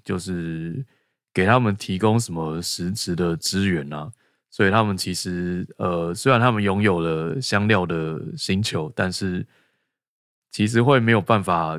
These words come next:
赶上那个宇宙各大家族的供应链这样子，所以其实是有点危险的。所以他们就把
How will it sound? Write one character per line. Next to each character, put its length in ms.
赶 200
上 340
那 100
个 400
宇 180
宙 200
各 180
大 160
家 240
族 220
的 300
供 280
应 80
链 180
这 80
样 140
子， 140
所 140
以 20
其 140
实 80
是 100
有 160
点 160
危 160
险 180
的。 120
所 140
以 40
他 80
们 100
就 140
把 340